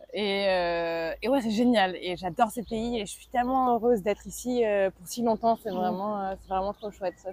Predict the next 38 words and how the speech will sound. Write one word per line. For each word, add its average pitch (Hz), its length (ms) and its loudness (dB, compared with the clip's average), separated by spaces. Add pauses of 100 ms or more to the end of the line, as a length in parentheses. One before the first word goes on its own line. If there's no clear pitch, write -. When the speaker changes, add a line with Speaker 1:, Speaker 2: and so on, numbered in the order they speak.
Speaker 1:
pour 175 100 -8
le 165 40 -4
coup, 202 240 -10
Speaker 2:
Alors, 233 220 8
Speaker 1:
euh. - 60 -6 (180)
Speaker 2:
<coughs> - 240 0
tu 240 80 -8
parlais 254 200 12
du 247 220 6
re-, 214 320 4 (160)
du 233 80 4
contact 277 320 4
à 220 80 6
la 208 80 2
nature 226 420 2
et 226 60 0
ce 208 120 -10
genre 196 120 -4
de 196 80 -10
choses. 302 320 2 (400)
Est-ce 247 160 0
que 370 100 10
ça 294 180 4
te 247 120 -4
donne 233 240 2
déjà 240 320 4
des 220 200 -4
idées 233 240 -2
peut-être 254 260 -4
pour, 202 220 -2
euh, 190 160 4
la 190 140 2
su-, - 300 -10 (340)
la 202 80 2
suite 247 220 0
de 240 40 -6
tes 214 160 -6
aventures 220 440 2